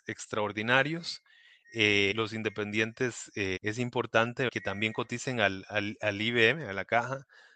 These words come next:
Actualmente se hizo una proporcionalidad para que, por ejemplo, si uno es una persona, qué sé yo, que hace jar-, jardines, entonces que pueda,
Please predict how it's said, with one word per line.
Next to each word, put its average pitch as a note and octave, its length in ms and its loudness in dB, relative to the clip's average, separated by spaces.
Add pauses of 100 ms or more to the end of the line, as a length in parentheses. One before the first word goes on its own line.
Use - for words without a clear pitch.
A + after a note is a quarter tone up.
(120)
Actualmente A2+ 640 -4
se A2+ 160 -4
hizo A2 640 -2 (460)
una B2+ 240 -2
proporcionalidad A2+ 1160 0
para G2 200 -2
que, G2 320 -12 (320)
por A2 160 -2
ejemplo, A2 800 -4
si - 240 -8
uno A2+ 480 -2
es G2+ 140 -8
una A#2+ 140 -4
persona, A2 640 -2 (280)
qué A2 140 -6
sé A2+ 100 -8
yo, G#2+ 160 -2
que G#2 80 -6
hace A#2 300 -4
jar-, A2 280 0
jardines, G#2+ 640 -2 (140)
entonces A#2 540 -2 (120)
que A2 140 -2
pueda, C#3+ 640 0